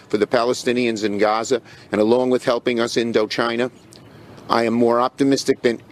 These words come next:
ever before that we'd come to an agreement. I put the chances a little bit greater than half now. And that's the first time I can say that. And so we hope to fund the government this week.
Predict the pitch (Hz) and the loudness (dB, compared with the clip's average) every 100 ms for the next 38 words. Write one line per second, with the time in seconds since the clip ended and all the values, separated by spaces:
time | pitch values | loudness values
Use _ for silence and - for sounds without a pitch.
0 | - 170 165 123 139 143 127 113 104 107 | 0 2 2 0 0 2 2 2 -2 -4
1 | - 110 98 113 101 87 110 127 139 147 | 0 -2 0 -2 -2 0 0 0 0 -2
2 | - 180 165 - 170 160 170 160 147 170 | 0 0 0 0 -2 0 0 0 -2 -2
3 | 160 156 156 160 165 135 95 147 196 - | -4 -4 -4 -4 -6 -6 -6 -4 -4 -8
4 | 98 73 - - - - - - 120 131 | -14 -14 -18 -20 -20 -20 -20 -8 -2 -2
5 | - - 151 139 - 139 120 104 98 107 | -4 -2 -2 -2 -4 -4 -2 -6 -6 -8
6 | 92 104 95 73 - - - - - - | -2 -2 -2 -6 -14 -20 -20 -20 -20 -20
7 | - 123 123 - 131 127 120 - 170 175 | -4 -2 0 0 0 -2 -4 -2 -2 -4
8 | - - - 131 - 151 180 185 160 135 | -14 -20 -8 -8 -2 -2 0 -2 -2 -2
9 | 139 156 - - - - 143 - 143 143 | -4 -6 -8 -20 -20 -4 -4 0 -2 -2
10 | 143 | -6